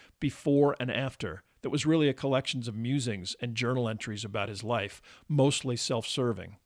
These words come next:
Of course, he took up with the third of his teenage island mistresses, who would also bear him a child. By nineteen oh two, Gauguin wrote to a close friend, George de Montfrid,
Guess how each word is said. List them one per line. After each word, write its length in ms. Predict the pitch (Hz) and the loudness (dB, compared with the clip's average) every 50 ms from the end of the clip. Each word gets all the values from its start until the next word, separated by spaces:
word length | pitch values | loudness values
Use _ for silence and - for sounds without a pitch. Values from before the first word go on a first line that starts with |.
| - - - - - - - - - | -20 -20 -20 -20 -20 -20 -16 -12 -12
Of 100 | 135 - | -6 0
course, 240 | - 175 175 - | 2 4 4 4
he 60 | - 151 | 2 -2
took 260 | - 160 156 - - | 0 -2 0 2 2
up 140 | 147 - - | 0 0 0
with 80 | 131 | -4
the 80 | 120 127 | -4 -4
third 320 | - - 165 156 151 139 | -2 2 2 4 4 4
of 60 | 127 | 2
his 120 | 120 120 - | 0 -4 -4
teenage 460 | - - 147 135 127 120 113 110 - - | -4 -2 -2 0 0 0 0 -2 -4 -4
island 340 | - 135 127 131 123 117 110 | -4 -2 -2 0 0 0 0
mistresses, 680 | 123 127 - - 120 110 - - 78 - - - - - | 0 0 -2 -2 -4 -6 -6 -6 -8 -10 -12 -14 -14 -12
who 120 | - - 170 | -6 -2 0
would 120 | 139 131 | 2 4
also 300 | 127 131 143 - - 127 | 4 4 2 2 0 0
bear 260 | 107 110 104 101 104 | 0 0 0 0 0
him 120 | 110 92 92 | -2 -4 -6
a 40 | 95 | -4
child. 600 | - - 127 117 113 107 90 85 78 - - - _ _ _ _ - - - - - - | -2 0 0 0 0 0 -2 -4 -8 -12 -16 -20 _ _ _ _ -20 -20 -20 -20 -10 0
By 140 | - 135 131 | 2 2 4
nineteen 360 | 131 139 160 151 - 165 147 | 4 2 2 2 2 2 2
oh 120 | 143 127 | 2 2
two, 480 | 127 - - 165 147 120 95 90 98 95 | 2 0 2 2 2 2 2 -2 -6 -4
Gauguin 400 | - 127 127 120 131 131 135 123 | -2 -2 -2 0 0 0 0 0
wrote 200 | 123 123 127 123 - | 2 0 0 0 0
to 100 | 139 117 | -4 -4
a 60 | 117 | -4
close 300 | - - 151 139 139 131 | -4 0 0 2 2 0
friend, 500 | - - - 139 123 101 92 87 98 127 _ - | 0 0 0 0 0 0 -2 -6 -10 -12 _ -8
George 340 | - 127 120 123 113 113 | -4 -2 -2 -2 -2 -2
de 100 | - 131 | -4 -4
Montfrid, 760 | 123 123 117 113 110 - - - 143 131 113 101 95 92 - | -4 -2 -2 -4 -4 -6 -4 -4 -2 -2 -2 -2 -4 -6 -8